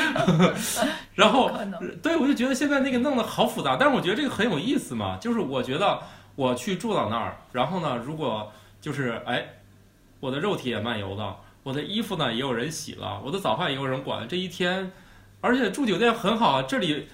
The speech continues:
Speaker 1: 所有的服务员都很难跟我说不，对吧？我说我要碗馄饨。
Speaker 2: 到皇上的感觉，是吧？
Speaker 1: 对，我说我打电话要碗馄饨，他就会给我送过来，对不对？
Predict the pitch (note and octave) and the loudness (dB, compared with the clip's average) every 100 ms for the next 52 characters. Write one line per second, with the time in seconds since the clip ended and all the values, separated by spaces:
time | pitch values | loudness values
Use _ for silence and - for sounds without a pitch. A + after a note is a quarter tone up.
0 | - - - C4 B3 - A#3 G3+ E3+ F3+ | -20 -8 0 4 4 2 0 2 2 0
1 | F3+ A3+ A#3 - A#2+ D#3+ G3 D3+ D#3+ E3+ | -2 -2 -2 -2 0 0 0 -2 0 -2
2 | - B3 - - - - - - _ - | 0 0 0 -10 -20 -20 -20 -20 _ -20
3 | - F3+ E3+ D3+ - - - - A3 C#4+ | -2 0 4 2 0 -12 -16 0 4 6
4 | A3+ B3+ A#3 E3 - D#3+ A3+ A3+ A3+ D4+ | 6 8 8 8 6 4 6 8 6 4
5 | C4 A#3+ A3 G3 F#3+ G3+ F#3 C4 A3+ B3 | 2 4 2 0 -2 -4 0 0 2 2
6 | C#4 A#3+ G3 G#3+ D4+ D4+ G3+ G#3 A#3 A#3 | 6 6 6 4 4 6 6 6 4 4
7 | B3 D#3+ D3+ E3+ F#3+ B3 G4 - A4 E3+ | 6 4 2 -2 2 2 2 6 4 6
8 | C3+ C3 F#3+ B2 A2 A2 C#3+ A2+ | 2 2 0 2 2 2 0 0